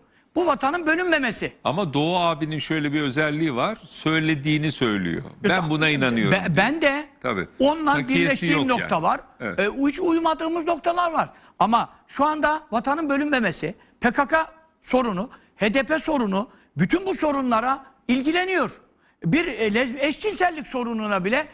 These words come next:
Speaker 1: hiçbir parti onun kadar ilgilenmedi. Ben onun partisinin açıklamalarından öğrendim tehlikenin boyutunu. Yani ne yapılmak isteniyor? O onu din boyutundan yapmıyor ki.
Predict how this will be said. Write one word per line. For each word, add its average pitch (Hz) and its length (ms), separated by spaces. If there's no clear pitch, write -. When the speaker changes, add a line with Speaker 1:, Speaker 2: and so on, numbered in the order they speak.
Speaker 1:
hiçbir 359 280
parti 254 320
onun 269 240
kadar 254 260
ilgilenmedi. 339 600
Ben 269 160
onun 294 300
partisinin 320 400
açıklamalarından 277 800
öğrendim 202 460
tehlikenin 175 520
boyutunu. 156 360
Yani 202 220
ne 220 60
yapılmak 220 460
isteniyor? 151 380
O 269 180
onu 320 220
din 302 200
boyutundan 285 460
yapmıyor 330 420
ki. 330 220